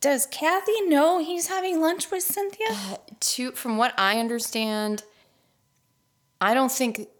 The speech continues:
Speaker 2: she knows about this, but she knows other things, which I'm gonna get to.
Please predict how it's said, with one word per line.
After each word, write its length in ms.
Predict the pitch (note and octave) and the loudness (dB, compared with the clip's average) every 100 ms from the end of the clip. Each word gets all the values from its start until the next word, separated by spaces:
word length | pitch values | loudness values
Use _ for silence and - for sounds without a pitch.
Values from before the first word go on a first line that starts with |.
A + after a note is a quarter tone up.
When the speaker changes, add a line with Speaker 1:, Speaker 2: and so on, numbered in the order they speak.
| G#3 | -6
Speaker 2:
she 200 | F3+ - G3 | -2 0 2
knows 200 | F#3 F3+ | 2 2
about 400 | E3 D#3 D3+ C#3 | 2 0 -2 -4
this, 600 | C3+ - - - - - _ _ _ _ _ _ _ | -4 -2 -2 -2 -2 -6 _ _ _ _ _ _ _
but 560 | D#3+ D3 C#3+ - - - - | 0 2 2 0 -4 -6 -8
she 180 | - G3 | -4 0
knows 180 | G3 | 2
other 180 | F3+ D#3+ | 2 0
things, 340 | D3+ C3 B2 - | -4 -6 -6 -6
which 140 | B2+ | -8
I'm 80 | C3+ | -8
gonna 140 | B2+ B2 | -10 -10
get 200 | A2 - | -10 -8
to. 240 | A2 | -10